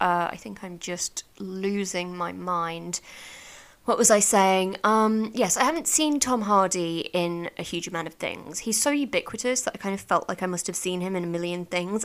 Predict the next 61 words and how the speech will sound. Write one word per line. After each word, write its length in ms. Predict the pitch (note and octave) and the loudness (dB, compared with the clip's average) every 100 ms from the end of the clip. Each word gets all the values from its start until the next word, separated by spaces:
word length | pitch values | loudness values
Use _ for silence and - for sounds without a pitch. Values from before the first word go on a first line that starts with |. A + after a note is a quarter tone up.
| - | 2
Actually, 440 | G3+ - C#4+ C#4+ | 2 2 0 2
I 40 | F#3+ | 2
really 340 | F3+ F#3+ F#3 | 2 0 0
haven't. 420 | F3 F#3 E3+ D#3+ | 2 0 0 -6
I've 80 | F3+ | -4
seen 160 | - F#3 | -4 -2
him 80 | F3+ | -2
in 160 | F3 - | -4 -4
a 60 | F3 | -4
handful, 760 | - F3+ F3+ F3+ - A#2+ E3+ - - - - | -2 -4 -4 -6 -4 -4 -4 -10 -20 -20 -8
one 260 | F#3+ B3 C4+ | 4 6 6
of 140 | A3+ | 4
which 220 | G3+ - | 2 2
is 100 | F3+ | -2
Mad 180 | F3+ E3+ | -4 -4
Max 240 | E3 - | -6 -10
Fury 320 | - D#3+ D#3+ D#3+ | -6 -4 -4 -2
Road, 360 | E3 D3 - | -2 -2 -4
which 180 | - - | -6 -2
I 60 | F3 | 0
love, 400 | F3 F3 - - | 0 0 -2 -4
so 100 | G3 | -2
I 60 | |
had 100 | G3+ | 0
a 60 | G3+ | 0
lot 100 | F#3 | -2
of 140 | F3+ | -4
goodwill 440 | F#3 F3 F3+ F3 F3 | -6 -4 0 0 0
towards 500 | - E3+ D#3 - - | -6 -6 -6 -6 -8
him 180 | E3 | -8
from 260 | - F3 F3 | -8 -8 -2
that. 300 | F#3+ E3 - _ - | -2 -2 -6 _ 0
But 240 | F3+ - - | 0 0 -4
yeah, 320 | C4 C4+ A3 | 4 8 8
I 100 | A3+ | 6
don't 200 | A#3+ A#3 | 4 2
know, 180 | A3+ A3 | 2 0
he's 160 | A3 A3 | 0 0
not 160 | B3 | -2
doing 260 | - A#3 A3 | 2 2 2
all 120 | G#3 | 0
that 160 | G3+ F#3+ | -2 0
much 200 | - - | -2 -4
for 120 | F#3 | -6
me 120 | F3+ | -6
here. 220 | F3+ F3 | -2 0
I 60 | G3+ | 0
think 200 | G4+ G#4 | -2 -4
it's, 220 | G4 - - - - - | -4 -6 -12 -14 -16 -4
I 60 | F4+ | 0
don't 140 | A4 | 0
think 140 | F#4+ E4 | 0 0
he's 160 | B3+ | 2
doing 200 | B3 A3+ | 2 2
anything 380 | A3 A3 G3+ F#3 | 2 0 -2 0
wrong 400 | F#3+ F#3+ G#3 G#3 | 4 4 2 -2
per 160 | A3 G#3 | -2 -2
se, 720 | - G#3 G3+ G#3 G#3+ G#3+ G3 | 0 2 2 0 0 -2 -2
at 160 | G3+ - | -2 -2
least 300 | G3 - G3 | -2 -2 -2
not 460 | G3+ G3+ F3+ - | 0 0 0 -6